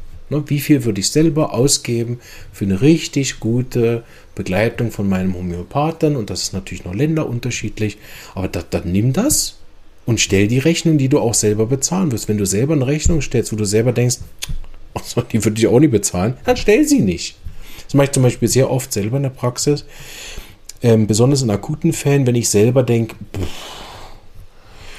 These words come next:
also der Fall ist echt überhaupt nicht gelaufen“, da verrechne ich auch nicht. Da kriegt der genau gar keine Rechnung.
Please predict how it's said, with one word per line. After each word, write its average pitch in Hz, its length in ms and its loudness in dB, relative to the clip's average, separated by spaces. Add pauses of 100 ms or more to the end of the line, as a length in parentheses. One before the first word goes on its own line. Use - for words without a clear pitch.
(160)
also 85 220 -6
der 95 140 0
Fall 113 200 -2
ist - 220 -4
echt 95 220 -6
überhaupt 87 400 -6
nicht 110 160 0
gelaufen“, 90 500 -4 (140)
da 104 100 -2
verrechne 110 400 2
ich 120 60 6
auch 82 100 0
nicht. 78 240 -10 (240)
Da 104 80 0
kriegt - 240 -8
der 98 80 2
genau 92 200 4
gar 113 160 2
keine 165 220 2
Rechnung. 87 380 -4